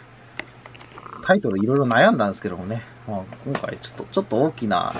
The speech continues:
ミニカーみたいな感じにしようかな。ちょっと大きな働く車のミニカーみたいな。でね、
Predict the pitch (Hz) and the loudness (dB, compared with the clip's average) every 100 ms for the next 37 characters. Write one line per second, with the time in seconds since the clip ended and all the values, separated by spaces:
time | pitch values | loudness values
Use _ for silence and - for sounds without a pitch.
0 | - - 127 123 113 107 92 98 95 92 | 0 0 0 -2 0 0 -2 -2 -2 0
1 | 98 113 - 143 104 92 113 120 - - | 0 0 0 -2 -2 -2 -4 -6 -10 -16
2 | - - - - - - 151 127 127 110 | -18 -18 -16 -14 -8 -4 -2 0 0 0
3 | - - 113 113 120 123 110 110 113 120 | -2 0 0 0 -2 -2 0 0 2 0
4 | 123 - 147 113 - 113 - - - - | 2 4 4 2 -4 -6 -8 -16 -16 -16
5 | - - - - - - 127 139 | -6 -2 -2 -2 -18 -6 -2 -2